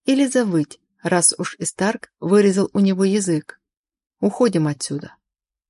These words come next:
"Почему?" Уже внизу у коновязи остановился Кай. "Почему язык? Что он должен был нам рассказать?" "Нам?" с надеждой повторила Катиме,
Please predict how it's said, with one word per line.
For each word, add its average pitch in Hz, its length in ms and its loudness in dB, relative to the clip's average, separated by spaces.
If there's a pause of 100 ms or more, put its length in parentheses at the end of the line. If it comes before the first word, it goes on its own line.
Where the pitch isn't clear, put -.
(360)
"Почему?" 214 460 0 (320)
Уже 170 260 0
внизу 156 400 0
у 185 80 -4
коновязи 170 540 0
остановился 156 720 -2
Кай. 147 340 -8 (460)
"Почему 165 340 2
язык? 190 560 0 (540)
Что - 240 0
он 233 240 0
должен 202 340 2
был 185 160 0
нам 185 200 0
рассказать?" 185 680 -2 (1300)
"Нам?" 185 400 -4 (380)
с - 100 -8
надеждой 160 400 2
повторила 156 460 -2
Катиме, 151 560 -6